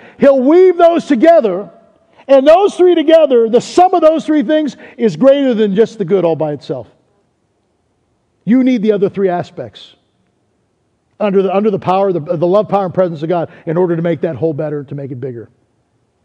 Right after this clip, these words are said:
Why do you think that is? Do you know why it is? God loves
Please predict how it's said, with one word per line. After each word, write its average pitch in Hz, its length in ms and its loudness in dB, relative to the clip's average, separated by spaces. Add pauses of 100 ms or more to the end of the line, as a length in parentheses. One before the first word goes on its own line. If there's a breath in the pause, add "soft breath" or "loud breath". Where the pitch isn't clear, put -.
Why 247 200 -2
do 294 60 0
you 262 80 -2
think 233 220 -8
that 165 160 -10
is? 117 180 -14 (1600)
Do 233 60 0
you 302 60 4
know 349 120 2
why 302 200 4
it 285 80 0
is? 302 220 -6 (640)
God 311 640 0
loves 269 800 -2